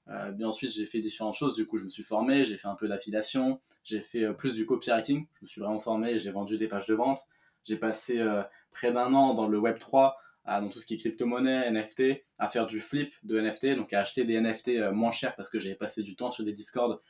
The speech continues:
pour obtenir le droit de les acheter et les revendre plus cher à des personnes qui n'avaient pas ce droit de les acheter. Donc c'est, euh, vraiment un marché de spéculation. Bref, c'était, euh, je vendais mon temps finalement.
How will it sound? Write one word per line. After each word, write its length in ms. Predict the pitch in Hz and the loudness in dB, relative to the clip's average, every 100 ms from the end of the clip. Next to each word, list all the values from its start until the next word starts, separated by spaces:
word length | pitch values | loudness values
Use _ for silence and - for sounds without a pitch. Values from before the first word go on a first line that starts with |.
| _ | _
pour 140 | - 110 | -4 -2
obtenir 320 | - 117 113 | 0 0 2
le 120 | 107 | 0
droit 300 | 101 110 139 | 0 6 6
de 80 | 120 | 6
les 60 | 113 | 0
acheter 400 | 113 127 127 - _ | 0 -2 -4 -6 _
et 100 | 110 | 0
les 60 | 113 | 4
revendre 380 | 110 127 131 - | 4 6 4 4
plus 140 | 135 | -2
cher 240 | 135 135 | 2 2
à 20 | 104 | 2
des 140 | 104 | 0
personnes 360 | 117 - 131 117 | -2 -2 -6 -6
qui 160 | - | -4
n'avaient 260 | 104 98 98 _ _ | -2 -2 -4 _ _
pas 160 | 143 139 | 6 8
ce 140 | 123 | 4
droit 280 | 117 117 127 | 2 6 6
de 40 | |
les 80 | 113 | 4
acheter. 320 | 107 143 - - - - _ | 0 -2 -4 -8 -20 -20 _
Donc 100 | - | -14
c'est, 240 | - 110 | -2 0
euh, 140 | 101 92 87 _ _ _ _ | 0 -4 -8 _ _ _ _
vraiment 260 | 101 120 | 0 2
un 40 | 107 | 2
marché 240 | 101 - | -2 -4
de 40 | 107 | -8
spéculation. 520 | 107 - 101 - 107 | -10 -8 -10 -8 -8
Bref, 180 | 104 - | -8 -10
c'était, 300 | - - 98 | -14 -8 -6
euh, 240 | 92 92 | -6 -6
je 60 | 95 | -2
vendais 200 | 113 123 | 2 4
mon 160 | 113 | 4
temps 200 | 107 139 | 4 2
finalement. 480 | 92 110 104 123 - | 2 0 0 -2 -4